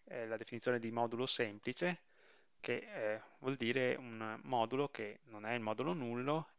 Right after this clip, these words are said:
e che contiene come sottomoduli solo quelli banali, cioè zero e tutto il modulo. Eh, vedremo la prossima volta che i moduli semplici,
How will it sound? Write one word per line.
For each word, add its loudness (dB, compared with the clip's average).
e -6
che -10
contiene 0
come -2
sottomoduli -2
solo 4
quelli -2
banali, 2
cioè -4
zero 0
e -6
tutto -10
il -2
modulo. -6
Eh, 0
vedremo 6
la 2
prossima 0
volta 6
che -4
i -20
moduli -2
semplici, 0